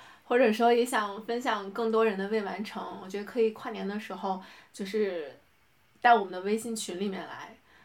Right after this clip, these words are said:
啊，我们跨年夜的时候会办一个小活动，就在微信群里面跟大家一起是语音啊，或者还是文字的方式，目前还没完全确定。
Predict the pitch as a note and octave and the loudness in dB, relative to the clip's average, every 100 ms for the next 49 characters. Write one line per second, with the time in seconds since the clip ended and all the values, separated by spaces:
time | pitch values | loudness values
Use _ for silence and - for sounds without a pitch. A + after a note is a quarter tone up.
0 | _ - F#3 F#3+ F3+ F#3 F3+ F#3 - C#4 | _ -12 -8 -8 -8 -8 -12 -12 -4 -2
1 | G#3 B3 A#3+ G#3+ F#3+ F3+ B3 A3 A3 G3+ | 2 2 2 0 -4 -4 -6 -2 0 0
2 | F#3+ G3 G3 F#3+ - - G3 F#3 F3+ F#3+ | -4 -4 -4 -4 -12 -4 -2 -2 -2 2
3 | A3 F#3 - _ - - G3+ G#3 A3 A3 | 0 0 -14 _ -8 -2 0 0 -2 -4
4 | G#3+ F3 F#3+ F#3+ F#3+ F#3+ F#3+ F#3 G3 F#3+ | -6 -10 -8 -8 -6 -6 -4 -4 -4 -6
5 | - - - - F#3+ F#3 F3+ A3 B3 A#3 | -8 -10 -12 -16 -14 -12 -6 -4 -2 -2
6 | A3 A3 G3+ F#3+ F3 F#3 F3+ G3 F3+ F3+ | -4 -4 -4 -2 -4 -6 -6 -6 -6 -8
7 | A#3+ G#3+ F#3+ F#3+ - F#3+ G3 F#3+ F3 F#3+ | -6 -6 -6 -8 -8 -8 -8 -8 -12 -14
8 | - - _ G3+ G3+ F#3 G3 F#3 G3 G3 | -18 -20 _ -6 -6 -6 -8 -8 -6 -6
9 | G3 G3 | -6 -10